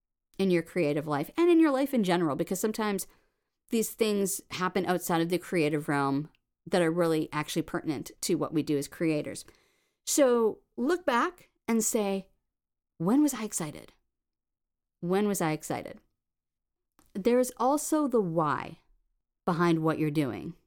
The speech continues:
And we can forget that. So often we can forget that. And I, so I asked my friend, I said, "Why are you doing this?" And she's very much, she knows a lot about herself. And I said,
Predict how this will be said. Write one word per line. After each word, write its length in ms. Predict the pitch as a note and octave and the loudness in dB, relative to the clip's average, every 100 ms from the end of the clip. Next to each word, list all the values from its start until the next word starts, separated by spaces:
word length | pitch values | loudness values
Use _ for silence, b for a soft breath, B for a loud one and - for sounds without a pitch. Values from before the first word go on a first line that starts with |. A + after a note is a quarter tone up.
| _ _ _ _ _ - | _ _ _ _ _ -2
And 200 | C4+ C4+ | 2 4
we 120 | D4 | 4
can 160 | D4 C4+ | 4 0
forget 520 | - C4 - D4 D4+ - | -2 -10 -6 -6 -4 -2
that. 300 | F#3+ D#3 - | -2 -4 -6
So 480 | - - D4 - - | -4 0 2 0 0
often 500 | B3 C4+ C4 - F3 | -2 -2 -2 0 2
we 120 | F3+ | 2
can 180 | F3+ A3 | -2 -6
forget 460 | - F3 E3 E3 - | -6 -4 -2 -2 -4
that. 280 | B2+ F#2 - _ _ _ _ _ _ _ - | -4 -6 -12 _ _ _ _ _ _ _ -2
And 120 | G3+ | 2
I, 200 | G#3 F#3+ | 4 2
so 200 | G3+ A3+ | 2 2
I 120 | G#3+ G3+ | 2 2
asked 600 | G3+ G3+ G#3+ - - G3+ | 2 0 0 -4 -8 -2
my 180 | F3+ F3 | -2 -2
friend, 480 | - A#3+ B3+ F#3 | -2 0 0 2
I 100 | E3 | 0
said, 520 | D#3+ - D#3+ D3+ D3+ - _ _ _ _ - | 0 -2 -2 -2 -6 -10 _ _ _ _ -6
"Why 400 | E3 F#3 A#3+ C4+ | 0 2 4 4
are 40 | |
you 180 | B3+ A#3+ | 2 2
doing 260 | G3 G#3 D#3+ | 2 2 0
this?" 180 | A2 | 0
And 80 | A3+ | -2
she's 180 | C4 G#3+ | -2 -2
very 220 | A3 C4 | -2 0
much, 200 | A3+ G#3+ | 0 -2
she 180 | - A#3 | -2 0
knows 480 | G3 F#3 F#3 F#3 - | 0 2 2 0 -2
a 80 | E3+ | -2
lot 180 | E3 D#3 | -2 -2
about 220 | D#3 D3 | -2 -4
herself. 500 | D#3+ D3+ E2 - - _ _ _ _ _ _ _ _ - | -6 -10 -10 -14 -20 _ _ _ _ _ _ _ _ 0
And 160 | F#3 | 2
I 80 | F3+ | 2
said, 500 | F3+ - F3 E3 - | 0 0 0 -2 -4